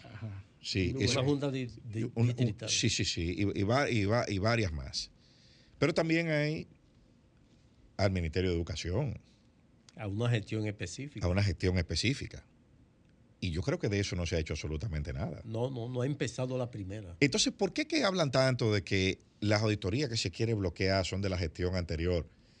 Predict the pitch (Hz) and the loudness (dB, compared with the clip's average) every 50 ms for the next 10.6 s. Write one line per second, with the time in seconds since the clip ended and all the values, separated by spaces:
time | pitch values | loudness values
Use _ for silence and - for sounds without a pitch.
0 | _ - - - - - - _ - - - - - 127 117 123 117 104 107 143 | _ -20 -20 -20 -20 -20 -18 _ -2 0 2 2 4 4 4 4 4 4 4 2
1 | 180 175 175 147 120 - 170 196 220 214 - 196 180 180 165 139 - 127 107 92 | 2 2 0 -2 -2 -2 -2 0 0 0 0 -2 -2 -2 -2 -2 0 0 0 0
2 | - - 90 90 92 92 90 87 80 76 - 95 87 80 - 85 - - 80 80 | 0 0 2 2 2 2 2 0 0 -2 -2 -2 -2 -2 -2 -2 -2 -2 -2 0
3 | 78 78 80 78 76 76 76 - 85 85 80 76 - 85 85 87 - - 107 104 | 0 0 0 -2 -2 -2 -4 -4 -4 -4 -4 -2 -2 0 0 -2 0 0 0 2
4 | - - 110 85 71 71 - _ _ _ _ _ _ _ _ _ - - - - | 4 4 2 2 2 -2 -10 _ _ _ _ _ _ _ _ _ -20 -20 -20 -20
5 | - _ - - - _ - _ _ _ _ - 104 101 92 - - 92 90 85 | -20 _ -20 -20 -20 _ -20 _ _ _ _ 2 2 4 2 2 0 0 0 0
6 | - - 107 117 131 135 - - - 104 95 - - 110 92 78 65 - - - | 2 4 4 4 4 4 0 -2 -2 -2 -2 2 2 2 2 2 0 -6 -16 -20
7 | - - _ _ - - - - 127 113 117 104 90 104 120 113 123 117 123 135 | -20 -20 _ _ -20 -18 -10 -6 -4 -2 -2 -2 0 0 0 2 2 0 -2 -6
8 | - - _ _ 107 104 101 98 101 104 101 95 92 113 127 143 151 - - - | -10 -16 _ _ 2 4 4 4 4 2 2 4 6 6 8 8 6 4 4 0
9 | 113 110 - - 139 127 104 80 76 - - - _ - - _ _ _ - _ | -2 -2 2 4 6 6 6 4 0 -6 -12 -20 _ -20 -20 _ _ _ -20 _
10 | - - - _ - - - 120 110 - - | -20 -20 -18 _ -4 0 2 4 4 2 0